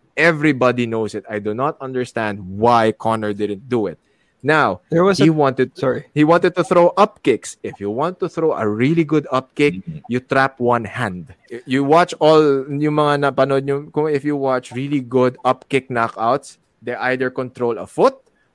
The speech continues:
Speaker 1: or they control one hand. I'm not sure kasi sa U F C if you can control both hands eh. Dito kasi sa Philippines,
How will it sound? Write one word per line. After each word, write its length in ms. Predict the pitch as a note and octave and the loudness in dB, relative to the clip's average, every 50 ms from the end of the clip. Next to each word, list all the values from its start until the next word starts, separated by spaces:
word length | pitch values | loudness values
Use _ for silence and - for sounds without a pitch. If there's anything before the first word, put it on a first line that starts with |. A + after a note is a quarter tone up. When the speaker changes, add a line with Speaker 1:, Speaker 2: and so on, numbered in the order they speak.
| _ | _
Speaker 1:
or 120 | D#3 E3+ F3 | -4 -4 -2
they 120 | E3+ F3+ F3 | -4 -6 -6
control 480 | F3+ F3 D#3+ D3 - - D#3+ D#3 D3+ C#3 | -6 -8 -10 -10 -4 -2 0 0 0 0
one 240 | C3 C3+ C3+ C3 B2 | -2 -4 -4 -4 -6
hand. 320 | B2+ B2+ A2+ F#2+ E2+ E2 - | -6 -6 -6 -8 -10 -14 -6
I'm 200 | - D3 F3 G3 | -2 -2 -2 0
not 160 | G#3+ A3+ G#3+ - | -2 -4 -4 -2
sure 160 | - G3+ F#3+ | -4 -4 -2
kasi 200 | - F3+ - F#3 E3+ | -4 -6 -6 -6 -4
sa 80 | - E3+ | -2 0
U 200 | D3+ C3+ C3+ C#3 | 2 4 4 2
F 80 | C3+ C3 | 2 2
C 80 | - D#3 C3 | -2 -4 -4
if 80 | B2 | -2
you 120 | B2+ C3 C3 | -4 -4 -4
can 160 | D3 C#3 B2+ | -4 -6 -4
control 400 | - C#3 C3+ B2+ C3 C3+ C3 B2+ | -6 -8 -8 -4 -2 -2 -2 -2
both 280 | A2+ A#2+ A#2 A2+ - - | -2 -4 -4 -4 -4 -6
hands 240 | A#2+ A2 G2+ - - | -10 -10 -10 -10 -12
eh. 40 | F#2 G#2 | -8 -8
Dito 200 | C3+ C#3+ F3+ C#3+ | -4 -2 -2 -2
kasi 160 | D#3+ D#3 D#3 | -2 -2 -2
sa 320 | - - D#3 D3 C#3+ C#3 | 0 2 2 4 4 2
Philippines, 680 | C3 - C#3 C3+ C3 C3 C3 A#2+ A2+ A2+ A#2 - - | 2 2 4 4 4 4 4 2 0 0 0 -4 -10